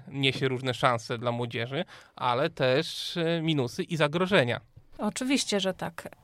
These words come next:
Speaker 2: Nie możemy tutaj generalizować, że internet i ta cała sieć, e, cyfrowa, nowe technologie to samo zło, e, bo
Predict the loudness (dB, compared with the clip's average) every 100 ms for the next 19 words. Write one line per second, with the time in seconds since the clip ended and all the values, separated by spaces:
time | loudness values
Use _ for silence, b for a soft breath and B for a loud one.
0 | -8 0 2 2 0 2 0 2 2 2
1 | -2 -6 -2 -2 0 0 2 2 2 2
2 | 0 2 0 0 0 0 0 -2 0 6
3 | 6 6 0 -2 -8 -6 -2 0 0 -2
4 | -6 -4 -4 -4 -6 -10 -2 0 0 2
5 | 2 0 -2 -4 -8 -8 -4 -4 -4 -6
6 | -6 -4 -2 0 0 -2 0 0 -2 B
7 | B B -2 0 0 -2 -2 -2